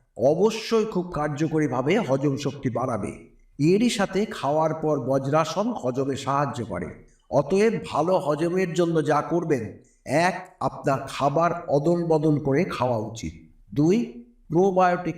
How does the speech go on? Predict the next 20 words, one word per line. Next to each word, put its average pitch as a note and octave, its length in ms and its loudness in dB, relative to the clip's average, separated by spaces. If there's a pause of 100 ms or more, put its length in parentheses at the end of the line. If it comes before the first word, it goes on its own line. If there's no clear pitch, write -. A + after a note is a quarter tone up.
খাবার D3+ 240 -2 (100)
খান। F#2 140 -12 (460)
তিন, F3+ 220 4 (260)
আপনার C#3 300 0 (140)
ডায়েটে D3 400 0 (240)
অবশ্যই F#3 500 0 (120)
দু E3 80 0 (140)
থেকে F3 200 0 (160)
চার D#3 180 4 (160)
চা D3+ 100 0 (100)
চামচ D#3 320 -4 (280)
দেশি D#3+ 300 -2 (160)
গরুর D3+ 260 0 (120)
ঘি - 160 0 (120)
রাখুন। G2 280 -6 (420)
চার, D#3 320 2 (180)
প্রতি F3 340 -2 (100)
রাতে D#3 240 0 (160)
ছ - 20 -12 (240)
থেকে E3+ 180 0